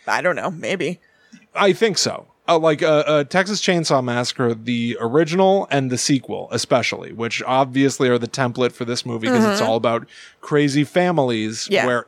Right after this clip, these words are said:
Speaker 2: every one of them is an individual, unique brand of lunatic.
Speaker 1: Mm-hmm.
Speaker 2: Like, those movies are so off kilter and weird, but the fact that Rob Zombie's making a movie that's meant to feel like it's so off kilter and weird
Speaker 1: Yeah.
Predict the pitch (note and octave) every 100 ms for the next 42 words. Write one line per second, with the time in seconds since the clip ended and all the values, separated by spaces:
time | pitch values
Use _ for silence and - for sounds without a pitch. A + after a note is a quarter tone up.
0 | _ D3+ F3 E3 D#3 D3 C#3 B2 A#2+ B2
1 | B2 - C#3+ C#3+ B2+ B2+ B2+ B2+ A#2+ A#2
2 | - - _ C#3 D3+ C#3+ C#3+ C3+ B2+ C3+
3 | B2 A#2+ A2 B2+ B2+ G2+ - G3+ F#3 F#3
4 | G3+ - - - C#3+ B2+ A#2 - _ _
5 | _ C3 E3+ F3+ D#3 D3 D#3 G3+ F#3+ D#3
6 | C3 B2 - C3 B2+ - D3 D#3 B2 C3
7 | - - D3 D3+ C#3+ C#3+ B2 B2 A2+ A2
8 | A2 A#2+ B2+ A#2 G2+ G2 G2+ - - -
9 | - _ D3+ D3 C3 _ _ _ D3 D3
10 | C3 E3+ E3+ D#3 C#3 C3+ B2+ C#3+ C#3 B2
11 | C3+ C#3 C#3 A#2+ A#2+ C3 C3 B2 A#2 A2
12 | B2+ B2 - A2 - - - C3 B2 C3+
13 | D#3+ F#3+ F#3+ F#3+ G#3 F#3 G3+ G3 G3+ -
14 | G#3 G3+ A3 G#3+ G#3 G#3 D3 D#3+